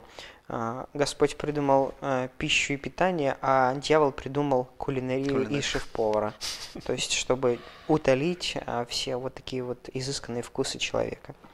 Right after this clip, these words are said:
Speaker 2: Да.
Speaker 1: А
Speaker 2: Ну, после грехопадения еще было добавлено в питание человеку, ну, овощи,
Speaker 1: Мгм.
Speaker 2: так мы понимаем.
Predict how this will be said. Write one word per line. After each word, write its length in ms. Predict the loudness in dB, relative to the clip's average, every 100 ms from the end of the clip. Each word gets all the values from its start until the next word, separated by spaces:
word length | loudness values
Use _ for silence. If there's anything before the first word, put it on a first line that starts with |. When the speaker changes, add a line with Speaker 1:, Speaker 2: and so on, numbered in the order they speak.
| -18 -14 -10 -8
Speaker 2:
Да. 100 | -8 -8 -4 8
Speaker 1:
А 240 | 12 12 8
Speaker 2:
Ну, 60 |
после 280 | 4 4 2
грехопадения 680 | 2 2 4 4 4 2 2
еще 200 | 2 2
было 440 | 2 4 4 2 -8 -14 -2
добавлено 420 | 6 6 6 0
в 40 |
питание 460 | -6 4 4 6 0
человеку, 840 | 0 2 2 0 -2 -4 -4 -8 -14 _ -14
ну, 220 | -10 -4
овощи, 600 | 4 6 6 4 2 -4 -10 _ _ -10
Speaker 1:
Мгм. 360 | -8 -8 -10
Speaker 2:
так 180 | -10 -12
мы 100 | -12
понимаем. 560 | -10 -8 -6 -4 -4